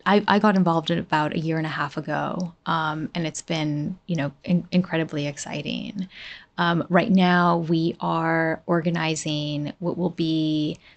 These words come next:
the fifth iteration, um, of the biennial. And we are really focusing on the theme of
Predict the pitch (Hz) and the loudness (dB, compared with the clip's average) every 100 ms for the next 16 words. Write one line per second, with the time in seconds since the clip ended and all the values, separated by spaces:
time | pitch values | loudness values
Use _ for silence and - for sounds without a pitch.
0 | - 180 - 226 - 156 151 - 180 - | -8 -2 4 4 4 0 2 2 0 0
1 | - - 196 - - - _ 170 165 156 | -2 0 -2 -4 -18 -20 _ -2 0 0
2 | 160 - 160 160 147 147 143 147 143 151 | 0 0 0 0 0 -2 -2 -2 -4 -4
3 | 180 202 - - - - - _ _ 185 | -2 -4 -6 -18 -20 -20 -20 _ _ 2
4 | 170 170 175 170 170 _ _ _ _ - | 4 4 4 2 -2 _ _ _ _ 0
5 | 190 190 180 190 185 208 214 - 185 180 | 4 6 6 6 6 6 4 4 4 4
6 | 196 - 185 170 160 - - 165 160 160 | 2 2 2 4 2 0 0 0 2 0
7 | 160 160 - 175 165 165 160 160 160 156 | 0 -2 0 -2 -2 -2 0 0 0 -2
8 | 156 - 170 156 151 151 151 143 | -4 -2 0 2 0 0 -4 -14